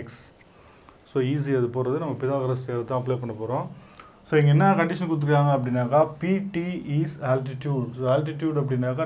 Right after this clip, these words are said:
நைன்டி டிகிரி. So, இது நைன்டி டிகிரி அப்படின்னாக்கா, so இந்த ட்ரையாங்கிள் டிவைட் ஆகும் டூ ட்ரையாங்கிளா. ஃபர்ஸ்ட் ட்ரையாங்கிள் பி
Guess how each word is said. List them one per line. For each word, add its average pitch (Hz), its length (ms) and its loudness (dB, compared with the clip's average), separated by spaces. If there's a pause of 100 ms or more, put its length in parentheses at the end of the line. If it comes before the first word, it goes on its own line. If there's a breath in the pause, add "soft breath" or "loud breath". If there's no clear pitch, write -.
நைன்டி 139 380 -2 (100)
டிகிரி. 113 340 -8 (540 loud breath)
So, - 140 -4
இது 135 180 2
நைன்டி 165 280 0 (100)
டிகிரி 165 340 0
அப்படின்னாக்கா, 123 580 -2
so 135 100 -6
இந்த 127 180 -2
ட்ரையாங்கிள் 151 440 2
டிவைட் 151 320 4
ஆகும் 127 300 0
டூ 160 80 0 (100)
ட்ரையாங்கிளா. 117 480 -2 (480 loud breath)
ஃபர்ஸ்ட் 156 340 -2
ட்ரையாங்கிள் 147 400 2 (160)
பி 147 140 2